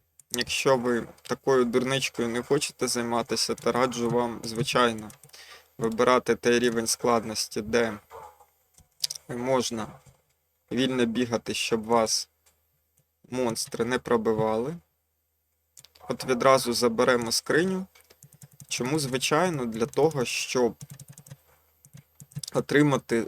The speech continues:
з неї або серце, яке нам потрібно буде для того, щоб запускати ді-, е, запускати діву, або ж якісь предмети, які теж нам дуже сильно знадобляться.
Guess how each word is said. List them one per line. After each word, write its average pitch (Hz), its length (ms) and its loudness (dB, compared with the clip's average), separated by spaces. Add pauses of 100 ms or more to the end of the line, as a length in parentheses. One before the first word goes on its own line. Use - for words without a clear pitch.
(120)
з 113 160 -2
неї 123 440 0
або 120 240 -2
серце, 139 640 0 (1120)
яке 113 300 0
нам 127 180 -2
потрібно 123 520 0
буде 117 300 0
для 113 180 0
того, 123 300 2
щоб 110 280 -4
запускати 117 720 0
ді-, 113 240 -6 (140)
е, 113 140 4
запускати 120 680 0
діву, 110 420 -6 (960)
або 120 280 4
ж 151 140 0
якісь 127 300 -2
предмети, 117 640 -4 (220)
які 110 280 -6
теж 135 260 2
нам 123 220 -2
дуже 117 280 -6
сильно 127 340 -2
знадобляться. 113 800 -4